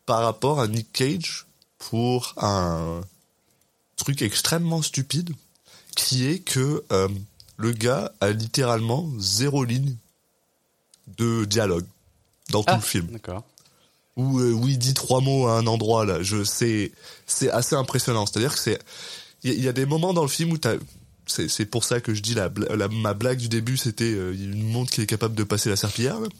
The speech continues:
Speaker 1: Parce qu'il y a vraiment des moments dans le film où t'as l'impression que le directeur, il a posé la caméra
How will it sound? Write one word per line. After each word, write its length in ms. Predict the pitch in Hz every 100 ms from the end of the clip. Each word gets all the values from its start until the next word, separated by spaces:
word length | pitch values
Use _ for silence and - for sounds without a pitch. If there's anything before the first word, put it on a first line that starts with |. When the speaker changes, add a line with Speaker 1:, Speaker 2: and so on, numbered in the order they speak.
| - -
Speaker 1:
Parce 140 | - 107
qu'il 120 | 110
y 20 |
a 40 | 101
vraiment 280 | 107 131
des 100 | 156
moments 200 | 117 123
dans 80 | 139
le 60 | 107
film 220 | - 180
où 60 | 143
t'as 100 | 107
l'impression 320 | 98 104 160
que 100 | -
le 60 |
directeur, 460 | 101 104 98 - 160
il 140 | 156
a 120 | 92 85
posé 300 | - 117 139
la 100 | 135
caméra 460 | 120 107 95 160